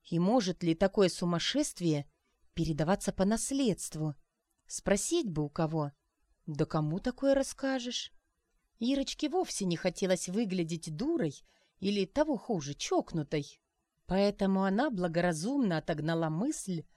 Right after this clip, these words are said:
рассказать о дневнике. Если только своему дневнику, но он совета не даст. Она решила отложить чтение на потом.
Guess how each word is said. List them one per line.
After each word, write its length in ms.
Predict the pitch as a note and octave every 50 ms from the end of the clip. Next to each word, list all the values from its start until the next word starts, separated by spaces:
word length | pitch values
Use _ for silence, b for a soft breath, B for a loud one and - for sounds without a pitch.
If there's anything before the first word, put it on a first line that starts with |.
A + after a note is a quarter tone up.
| _ _ _ -
рассказать 580 | - E3 - - - E3 D3+ F3 G#3 G3+ -
о 40 | F#3+
дневнике. 760 | E3 F#3 G3+ F#3 F#3+ A#3 B3 A#3+ - - F#3+ E3 D3+ C#3+ C3+ - _ _ _ _ _ _ _ _ _ _ _ _
Если 340 | - F#3+ D#4+ F4 - D4 C#4+
только 320 | C#4+ - D#4 D4+ - - C4
своему 360 | - - C4+ C#4 C#4 C#4 C#4+
дневнику, 800 | A3+ B3 C#4+ C#4 C#4 C#4 C4 - - - D#4+ D4+ G#3+ D3 C#3 _ _ _ _ _ _ _ -
но 160 | - E3+ F#3 G#3+
он 120 | A#3 A3
совета 440 | - - A#3+ A3 A3 B3+ A#3+ - A#3
не 160 | A#3 A#3+ B3
даст. 460 | G#3 B3 C4 B3 - - - - - _ _ _ _ _ _ _ _ _ -
Она 220 | G#3 G#3+ C#4+ F#4+ A4
решила 480 | A#3 D#3 - - - F3+ E3 D#3+ D#3+ D#3
отложить 640 | D3+ - D#3 D#3 D#3 D3+ E3+ C#4 F4 - - - -
чтение 640 | - - - - - - G3 A3 A3 A3 G#3+ G3 F3+
на 120 | F3+ F#3
потом. 640 | E3+ - F#3+ F#3 - - F#3 E3 D#3+ D#3 D#3 C#3+ C3+